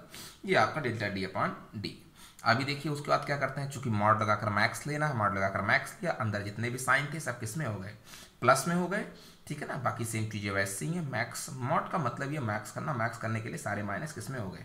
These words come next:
Plus में हो गए। अब उसके बाद वाई के मापन में अधिकतम चूंकि प्रतिशत त्रुटि है तो multi कर देंगे हंड्रेड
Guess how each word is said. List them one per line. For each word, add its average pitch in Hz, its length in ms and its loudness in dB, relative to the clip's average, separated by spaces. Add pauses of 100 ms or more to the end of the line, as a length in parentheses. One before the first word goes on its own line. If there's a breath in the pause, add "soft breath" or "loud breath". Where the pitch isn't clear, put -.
(160)
Plus 101 260 -2
में 131 80 -6
हो 127 80 -6
गए। - 160 -8 (1120 loud breath)
अब 143 120 12
उसके 143 220 2
बाद 143 220 6
वाई 110 160 6
के 120 100 -2
मापन 113 240 2
में 123 180 -2
अधिकतम 117 540 2
चूंकि 156 180 -6
प्रतिशत - 640 -2
त्रुटि 190 240 2
है 214 120 -4
तो - 380 -10
multi 131 300 2
कर 131 160 0
देंगे 139 200 -2
हंड्रेड 143 300 -2